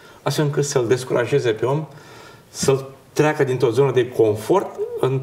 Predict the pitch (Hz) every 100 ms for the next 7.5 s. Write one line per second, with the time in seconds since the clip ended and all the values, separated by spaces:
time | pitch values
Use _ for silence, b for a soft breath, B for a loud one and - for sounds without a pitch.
0 | - 139 135 165 196 143 113 101 - 95
1 | 101 - 107 139 160 175 151 B B B
2 | B - - 180 170 170 175 175 185 143
3 | 117 - 107 139 165 147 147 143 156 123
4 | 127 143 143 - - - 135 127 123 214
5 | 214 127 107 104 92 107 95 90 98 104
6 | 104 92 98 95 104 120 - 143 90 90
7 | 87 90 87 -